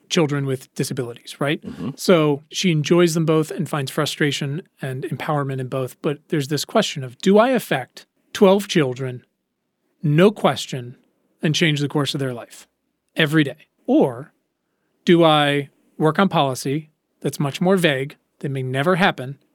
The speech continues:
Speaker 1: but potentially affect a few million people? And it's a hard one. And it really is one of those things as I think about talking to my children of, we're very obnoxious, my wife and I are about, instead of saying, like,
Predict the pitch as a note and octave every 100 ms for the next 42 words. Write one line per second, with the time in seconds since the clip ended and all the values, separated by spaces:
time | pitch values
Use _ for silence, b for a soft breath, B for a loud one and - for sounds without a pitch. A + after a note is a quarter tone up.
0 | _ - D#3 D#3 A#3 D4 D#3+ C#3 - C3+
1 | - - _ - - C3+ D#3 F3 B2+ -
2 | - F3+ _ _ - E3 D#3 D3+ D3+ -
3 | _ _ _ _ _ _ - F#3 E3 C4+
4 | G3 A#2+ C3+ F#3+ F3+ F3+ G3 F#3+ E3+ D#3
5 | D#3 D3 C#3+ C3 C#3 C3+ B2+ B2+ C#3 C3+
6 | C#3+ C3 B2+ - B2+ - C3+ C3+ B2+ C#3
7 | C3+ C3+ B2+ - _ _ _ D#3 C3+ C3+
8 | C3 C#3 D3 D#3 D3+ F3+ G3+ G3+ G3 F#3
9 | G3+ G#3 G#3 A#3 A3 - F3 D#3+ - E3+
10 | D#3+